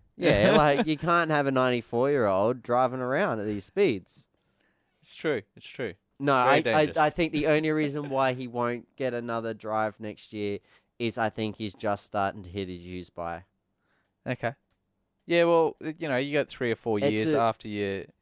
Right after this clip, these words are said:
Speaker 2: finish the main game that you're still sort of got your eye in.
Speaker 1: But
Speaker 2: So.
Speaker 1: he's doing, um, he,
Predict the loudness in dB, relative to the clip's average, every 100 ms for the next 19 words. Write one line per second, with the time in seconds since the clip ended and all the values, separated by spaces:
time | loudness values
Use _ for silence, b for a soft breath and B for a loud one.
0 | _ _ -12 -10 -10 -8 -6 -6 -6 -8
1 | -8 -10 -8 -10 -10 -14 -14 -8 -4 -2
2 | -4 -8 _ _ -6 -2 0 0 -2 -8
3 | -8 -6 -4 -2 -4 -8 -12 -4 -4 -2
4 | -6 -8 -12 -10 -8 -8 -10 -12 -10 -10
5 | -10 -16 _ -12 -10